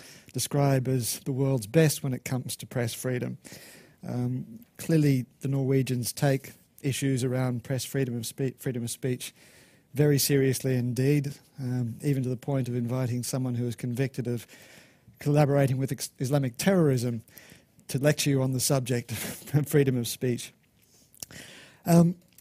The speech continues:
I, I don't need to lecture, uh, Norwegians about press freedom. Um, you can be justifiably proud of your record.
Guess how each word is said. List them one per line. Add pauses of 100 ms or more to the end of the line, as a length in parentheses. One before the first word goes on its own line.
(300)
I,
I
don't
need
to
lecture, (840)
uh,
Norwegians
about
press
freedom.
Um,
you
can
be
justifiably
proud
of
your
record.